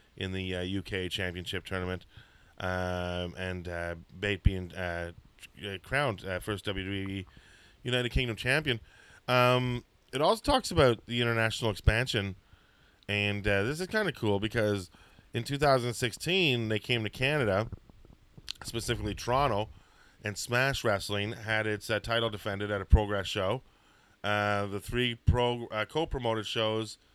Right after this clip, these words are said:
two in Ontario in September. Um, Progress is coming back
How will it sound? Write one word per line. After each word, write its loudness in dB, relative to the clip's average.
two -2
in 0
Ontario 2
in -8
September. -4
Um, 2
Progress 0
is -4
coming -4
back 2